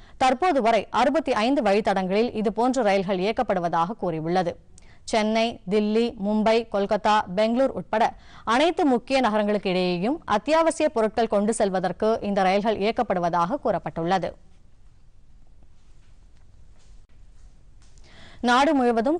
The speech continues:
கோவிட் பத்தொன்பது தொற்றால் எழுந்துள்ள சுகாதார அடிப்படையிலான சவால்களை கையாள்வதற்கும், சமூக பொருளாதார அழுத்தம் மற்றும் வாழ்வாதார சவால்களை எதிர்கொள்வதற்கு ஏதுவாக ஒருங்கிணைந்த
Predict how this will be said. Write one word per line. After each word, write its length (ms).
கோவிட் 320
பத்தொன்பது 400
தொற்றால் 480
எழுந்துள்ள 480
சுகாதார 480
அடிப்படையிலான 720
சவால்களை 500
கையாள்வதற்கும், 720
சமூக 400
பொருளாதார 520
அழுத்தம் 380
மற்றும் 340
வாழ்வாதார 560
சவால்களை 500
எதிர்கொள்வதற்கு 640
ஏதுவாக 480
ஒருங்கிணைந்த 480